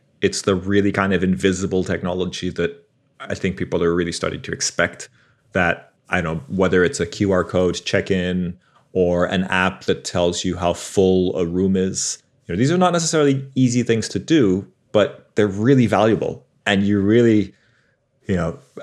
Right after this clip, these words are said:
I think you've, we've gone through years of people kind of questioning,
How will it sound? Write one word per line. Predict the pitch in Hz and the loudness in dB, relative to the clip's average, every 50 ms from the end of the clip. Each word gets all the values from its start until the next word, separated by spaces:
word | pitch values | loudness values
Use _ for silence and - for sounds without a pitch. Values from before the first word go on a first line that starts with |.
| - | -4
I | - 104 | -2 -2
think | - 113 - | -2 -2 -2
you've, | - 110 90 - | -2 -2 -2 0
we've | 143 120 101 - | 0 0 2 4
gone | 113 110 107 98 | 2 2 2 2
through | - 107 | 2 0
years | 95 87 87 90 90 98 107 110 110 92 | 0 2 2 4 4 6 6 4 2 0
of | 104 95 | -2 -4
people | - 98 92 - - | -4 -6 -6 -6 -6
kind | - 101 92 90 | -4 -4 -4 -4
of | 82 - | -2 0
questioning, | - 98 90 - - 95 92 92 92 | 0 0 0 0 0 -2 -2 -2 -4